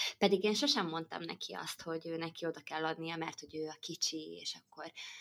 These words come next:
ne hagyjuk sírni, vagy bármi, hanem én ezzel mindig úgy voltam, hogy ha a Léna kezdett el valamilyen tevékenységet, akkor a Mór igenis, ö,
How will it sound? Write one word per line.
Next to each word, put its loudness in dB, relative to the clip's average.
ne 2
hagyjuk 0
sírni, 0
vagy -10
bármi, -2
hanem 0
én 4
ezzel 2
mindig 0
úgy 4
voltam, -2
hogy -2
ha -2
a 6
Léna 0
kezdett -8
el -2
valamilyen -6
tevékenységet, -4
akkor -6
a 2
Mór 0
igenis, 2
ö, -6